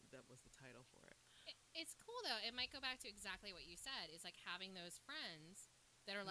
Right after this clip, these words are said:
Speaker 2: like, "If I tell you we need to go right now,
Speaker 1: Right.
Speaker 2: you're gonna go." And maybe that's it.
Speaker 1: That
Speaker 2: It's like,
Speaker 1: could
Speaker 2: these
Speaker 1: be.
Speaker 2: were all, like, moments where it was like, "Go." Like, no questions
Speaker 1: Right.
Speaker 2: asked, just like, boom.
Speaker 1: Yeah, they,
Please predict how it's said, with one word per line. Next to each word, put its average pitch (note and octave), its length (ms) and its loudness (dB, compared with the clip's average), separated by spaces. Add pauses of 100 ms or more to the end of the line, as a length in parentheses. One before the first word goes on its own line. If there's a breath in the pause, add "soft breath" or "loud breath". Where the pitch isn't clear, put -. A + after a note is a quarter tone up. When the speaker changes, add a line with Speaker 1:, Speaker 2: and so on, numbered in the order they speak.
Speaker 2:
like, - 160 -2
"If A3 160 4
I G3 140 8
tell D4+ 340 0
you F#3+ 320 0
we G#3 120 0
need G#3+ 140 0
to F#3+ 60 -8
go F#3+ 160 -2
right D#3+ 240 -2
now, A3 280 4
Speaker 1:
Right. D#3 360 8 (260)
Speaker 2:
you're G#3 200 -2
gonna F#3+ 180 0
go." G#3+ 340 0 (220)
And G#3 160 4
maybe G#3 240 2
that's F3+ 260 2
it. C#4 160 8
Speaker 1:
That F#3 100 10
Speaker 2:
It's F#3 60 6
like, - 120 4
Speaker 1:
could B3+ 80 4
Speaker 2:
these B3+ 220 6
Speaker 1:
be. F3+ 80 6
Speaker 2:
were C3+ 100 2
all, A3 280 0
like, G#3 160 2
moments G#3 400 -2
where F#3+ 100 -4
it F3 40 -6
was F3 120 -8
like, F3+ 120 4 (340)
"Go." F#3 440 8
Like, E3 180 -6
no F3+ 180 -2
questions A#3+ 400 4
Speaker 1:
Right. A3+ 360 12
Speaker 2:
asked, B2 100 2
just G3 160 2
like, F3 140 0 (100)
boom. C4 340 -2 (140)
Speaker 1:
Yeah, G#3 260 10
they, E3 160 8